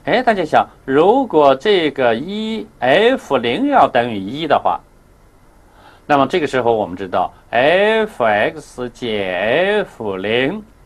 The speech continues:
当 x 趋向零的时候，如果这个极限存在的话，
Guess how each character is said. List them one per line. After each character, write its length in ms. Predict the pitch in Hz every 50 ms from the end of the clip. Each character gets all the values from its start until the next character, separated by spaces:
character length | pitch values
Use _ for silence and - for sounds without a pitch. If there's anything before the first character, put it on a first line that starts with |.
| - - - _ _ - _ _ _
当 280 | - 139 135 139 135 131
x 580 | 120 117 120 135 180 214 208 - - 135 120
趋 220 | 104 - - 165 160
向 280 | - 165 143 123 113
零 220 | 110 107 110 170 208
的 100 | 208 156
时 160 | - - 120
候， 280 | 110 120 120 117 - - - _ _ _ _ _ - _ _ _ _ _ _
如 160 | _ 139 196
果 80 | 240 220
这 120 | - 202
个 80 | 170 147
极 120 | 127 131
限 160 | 131 147 131 -
存 160 | - - 113
在 120 | 131 120
的 100 | 107 107
话， 240 | - - 101 92 -